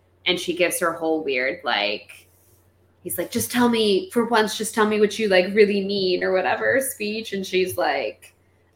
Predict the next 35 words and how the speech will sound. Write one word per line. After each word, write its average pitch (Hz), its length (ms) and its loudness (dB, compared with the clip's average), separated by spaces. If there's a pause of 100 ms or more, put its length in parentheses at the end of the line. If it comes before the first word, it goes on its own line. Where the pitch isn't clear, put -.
"I, 262 600 0 (580)
I 262 120 -2 (100)
just 302 240 0
might 277 200 2
really 269 240 2
like 277 380 0
you, 233 160 0
and 220 140 -4
that's 277 240 0
why 254 140 -2
I 247 40 -2
can't 247 240 -4
have 247 160 -2
sex 269 360 -6
with 233 180 0
you," 190 420 0
or 151 320 0
whatever. - 680 -2
And 175 120 0
I'm 151 120 2
like, 131 240 -2
"Well, 170 120 0
that's - 440 2
not 131 420 0 (100)
how 151 200 2
that 156 320 0
<laughs> - 0 -
worked 240 500 4
in 247 200 6
the 226 100 4
book 240 380 6
at 220 160 6
all, 269 360 8
but 214 140 4
okay." 226 840 4